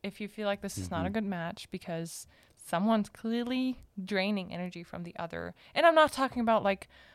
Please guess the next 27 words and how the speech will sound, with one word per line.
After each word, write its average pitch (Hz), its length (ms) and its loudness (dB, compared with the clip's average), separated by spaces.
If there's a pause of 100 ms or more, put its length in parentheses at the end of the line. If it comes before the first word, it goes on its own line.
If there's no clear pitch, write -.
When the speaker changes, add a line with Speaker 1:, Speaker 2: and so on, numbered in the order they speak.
(180)
Speaker 1:
oh, 202 200 10
if - 300 -2 (100)
a - 80 4
friend 196 320 6
is 185 80 -4
having 180 260 0
a - 20 2
hard 180 300 0
time 175 600 2 (560)
Speaker 2:
Oh, 120 120 10
Speaker 1:
and 185 120 4
Speaker 2:
no. 90 120 0 (120)
Yeah, 107 160 8
Speaker 1:
pours - 240 10
Speaker 2:
yeah. 202 120 10
Speaker 1:
out - 220 6
their 196 120 4
hearts, 202 580 12
then 202 180 4
yes, 190 360 6
you 226 100 6
know, 196 120 6
like, 180 200 -4
you 202 80 -2
listen, 202 280 0
you 165 80 -2
help. 214 380 6